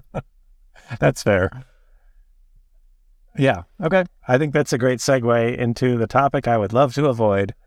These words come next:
trying to describe the plot of this game. Um, okay.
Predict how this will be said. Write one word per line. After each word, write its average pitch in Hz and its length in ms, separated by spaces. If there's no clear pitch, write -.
trying 139 280
to 131 40
describe 113 440
the 104 60
plot 104 240
of 85 60
this 87 160
game. 101 340
Um, 139 480
okay. 131 380